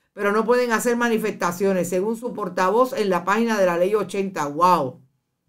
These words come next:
Eh, repito, "y no lo vuelvan a repetir". Ah, sí, Luis, uy, Cacho. Ay, bien, yo me sentí como amenazada y todo.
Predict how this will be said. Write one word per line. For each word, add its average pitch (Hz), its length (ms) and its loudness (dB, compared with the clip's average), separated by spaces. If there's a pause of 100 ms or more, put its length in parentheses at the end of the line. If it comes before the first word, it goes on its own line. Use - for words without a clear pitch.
(460)
Eh, 156 680 0 (160)
repito, 208 640 2
"y 185 120 0
no 220 140 4
lo 247 120 8
vuelvan 247 360 4
a 214 120 4
repetir". 190 800 2
Ah, 196 160 2
sí, 170 240 -2
Luis, 160 240 -10 (120)
uy, 180 360 -12
Cacho. 180 420 -2
Ay, 185 140 0
bien, 240 240 2
yo 220 80 -2
me 190 100 -2
sentí 208 300 -8
como 240 160 -14
amenazada 165 600 -6
y 180 80 -2
todo. 139 420 -4